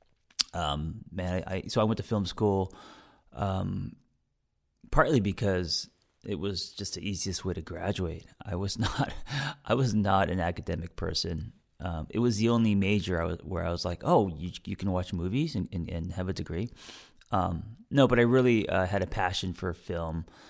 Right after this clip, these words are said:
I wanted to make movies. Um, I loved the art, and, uh, writing just kind of, I felt like that would be my best foot forward. So, uh, studied screenwriting and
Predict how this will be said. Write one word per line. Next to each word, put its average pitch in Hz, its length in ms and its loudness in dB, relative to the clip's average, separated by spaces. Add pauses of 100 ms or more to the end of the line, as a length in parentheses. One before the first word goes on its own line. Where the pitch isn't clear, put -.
(360)
I - 60 -6
wanted 104 340 2
to 98 100 -2
make 90 180 0
movies. 80 680 -4
Um, 78 480 -8 (440)
I 95 60 -6
loved 101 320 2
the 90 160 0
art, 80 440 -6 (760)
and, 95 500 0
uh, 87 380 -4 (1120)
writing 107 440 2
just 104 200 -2
kind 104 220 0
of, 98 200 0 (600)
I 110 60 -2
felt 123 200 4
like 110 160 2
that 107 160 4
would 104 140 0
be 101 100 -2
my 98 100 2
best 87 260 -2
foot 85 120 -8
forward. 82 320 -8
So, 98 240 2 (1120)
uh, 87 200 0
studied 139 300 2
screenwriting 110 640 2
and 92 420 -2